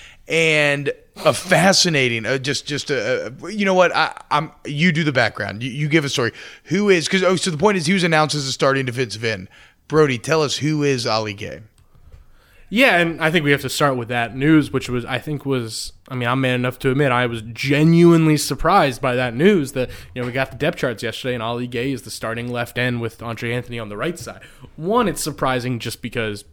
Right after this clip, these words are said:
Speaker 2: literally for the last three weeks it's been Trevez Morris the starter on the left. And then you add in, like, Ali Gay is, he has been, like, the guy,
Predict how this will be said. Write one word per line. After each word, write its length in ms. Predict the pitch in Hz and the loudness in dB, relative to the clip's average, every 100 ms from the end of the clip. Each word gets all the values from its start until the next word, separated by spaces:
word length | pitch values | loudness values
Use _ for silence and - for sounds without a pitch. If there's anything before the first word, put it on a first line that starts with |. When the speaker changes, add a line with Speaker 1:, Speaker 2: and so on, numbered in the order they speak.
| _ - | _ -12
Speaker 2:
literally 280 | 135 127 120 | -6 -4 -4
for 120 | 117 | -4
the 60 | 117 | -4
last 220 | 110 - | -4 -4
three 140 | - 107 | -8 -6
weeks 300 | 117 113 107 | -4 -6 -8
it's 100 | - | -8
been 400 | 110 101 98 95 | -6 -4 -6 -8
Trevez 380 | 120 110 101 | -8 -8 -8
Morris 340 | 110 117 107 - | -6 -4 -4 -6
the 60 | |
starter 320 | - 107 92 90 | -8 -6 -6 -8
on 80 | |
the 100 | 90 | -10
left. 380 | 90 85 113 - - - - - | -8 -8 -8 -12 -20 -20 -20 -6
And 120 | 139 | 0
then 100 | 180 | 4
you 140 | 180 | 6
add 160 | 151 147 | 6 4
in, 160 | 143 135 | 2 2
like, 220 | 123 - - - - - | 0 -4 -16 -20 -14 0
Ali 220 | 220 285 | 4 4
Gay 240 | 190 202 | 4 4
is, 160 | 180 139 - | 4 0 -12
he 260 | - - 214 | -10 0 4
has 140 | 175 | 4
been, 260 | 139 220 220 | 6 6 6
like, 260 | 196 147 | 2 0
the 100 | 147 | -6
guy, 680 | 135 143 147 151 147 143 | -4 0 0 2 0 -2